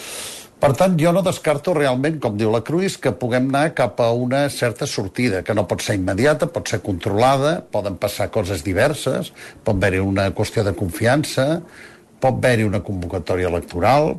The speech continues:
pot haver-hi una convocatòria electoral parcial,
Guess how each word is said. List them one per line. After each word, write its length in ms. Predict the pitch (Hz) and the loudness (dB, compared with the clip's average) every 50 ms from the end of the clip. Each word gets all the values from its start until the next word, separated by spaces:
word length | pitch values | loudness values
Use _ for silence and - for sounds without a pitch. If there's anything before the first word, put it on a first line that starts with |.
| - - | -2 0
pot 140 | 170 170 151 | 0 2 2
haver-hi 220 | 143 175 170 165 | 2 2 4 2
una 100 | 156 151 - | 0 0 0
convocatòria 720 | 160 147 127 131 117 107 135 110 - 139 131 127 127 127 | -2 -2 -2 -2 -2 -2 -2 0 0 2 2 2 2 2
electoral 640 | 123 127 117 - - 131 127 127 127 123 120 110 104 - _ _ _ _ _ _ _ _ _ - | 2 0 0 -2 -2 0 2 4 4 2 2 0 -4 -8 _ _ _ _ _ _ _ _ _ 2
parcial, 840 | 139 127 117 104 90 - - - 120 127 131 139 127 120 143 175 | 2 2 2 0 -4 -6 -4 0 2 2 2 2 2 0 -2 -6